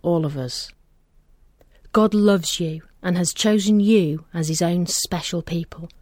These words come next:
So be gentle, kind, humble, meek, and patient. Put up with each other and forgive anyone who does you wrong, just as Christ has forgiven you.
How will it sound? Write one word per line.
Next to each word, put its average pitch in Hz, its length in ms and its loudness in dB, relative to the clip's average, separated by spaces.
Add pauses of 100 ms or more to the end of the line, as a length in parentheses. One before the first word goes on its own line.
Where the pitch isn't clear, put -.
(760)
So - 240 2
be 240 180 2
gentle, 160 640 -8 (420)
kind, 180 640 -2 (600)
humble, 202 680 4
meek, 214 600 0 (200)
and 170 200 -2
patient. 170 640 -4 (720)
Put - 320 -6
up - 140 -2
with 208 220 2
each - 260 -2
other 170 180 -4
and 170 220 -4
forgive 226 400 2
anyone 226 400 4
who 208 140 4
does 196 260 0
you 190 140 0
wrong, 175 420 -2
just - 240 -2
as 175 80 -6
Christ 208 540 -2
has - 180 -8
forgiven 170 540 -4
you. 147 420 -4